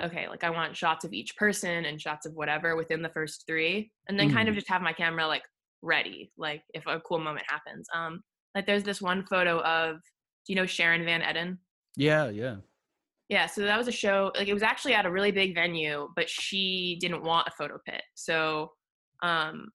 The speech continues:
Speaker 1: I knew going in that there wasn't gonna be a photo pit, and I got there kinda early. Um, and I ended up staying, like, 'cause I was, like, right on the front of the stage, like, as close as I could be in the
Speaker 2: Mm-hmm.
Speaker 1: crowd. Um,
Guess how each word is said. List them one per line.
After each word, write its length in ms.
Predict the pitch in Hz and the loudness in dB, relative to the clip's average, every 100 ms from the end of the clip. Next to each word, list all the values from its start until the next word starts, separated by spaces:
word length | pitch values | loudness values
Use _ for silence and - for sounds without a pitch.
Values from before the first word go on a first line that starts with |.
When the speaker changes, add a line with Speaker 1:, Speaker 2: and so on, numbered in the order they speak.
| - | -4
Speaker 1:
I 80 | 175 | -4
knew 580 | 175 185 196 208 214 214 | -2 0 2 4 4 2
going 300 | 185 175 175 | 2 2 2
in 180 | 165 156 | 0 -2
that 120 | 156 | -4
there 100 | 165 | -2
wasn't 220 | 165 170 | -2 -2
gonna 140 | 165 160 | -4 -4
be 100 | 156 | -6
a 60 | |
photo 260 | 160 160 160 | -4 -2 -2
pit, 300 | - 151 151 | -4 -4 -4
and 80 | 160 | -4
I 40 | |
got 180 | 160 160 | -2 -2
there 180 | 170 170 - _ - | -2 -6 -10 _ -6
kinda 160 | 190 | -2
early. 480 | 170 165 170 170 170 _ _ _ _ _ - | 0 0 0 -4 -8 _ _ _ _ _ -10
Um, 580 | 170 160 156 - 208 190 _ - | -6 -4 -6 -10 -14 -16 _ -4
and 120 | 190 | 0
I 80 | 190 | 2
ended 220 | 190 214 | 2 2
up 80 | 214 | -2
staying, 560 | - - 190 208 190 180 | -4 -2 2 2 2 0
like, 300 | 170 160 156 - | 0 2 0 -4
'cause 160 | - 208 | -2 0
I 60 | |
was, 80 | 214 | 0
like, 120 | 214 | -2
right 400 | 165 175 185 180 - _ _ _ _ _ _ _ _ _ - | 0 2 2 2 -4 _ _ _ _ _ _ _ _ _ -4
on 160 | 175 | 0
the 80 | 175 | 0
front 160 | 170 175 | 0 -2
of 40 | |
the 60 | 160 | -2
stage, 320 | - 170 160 | -2 2 2
like, 120 | 156 | 0
as 100 | 160 | -8
close 200 | - 175 | -6 -6
as 60 | 175 | -2
I 120 | 165 | -4
could 220 | 160 156 | -2 -6
be 440 | 160 165 151 160 - _ _ | -2 0 0 -4 -10 _ _
in 120 | 147 123 | 0 2
the 80 | |
Speaker 2:
Mm-hmm. 80 | 107 | 2
Speaker 1:
crowd. 420 | 165 160 156 151 - | 0 2 2 0 -2
Um, 480 | 156 156 156 196 | -2 -4 -6 -12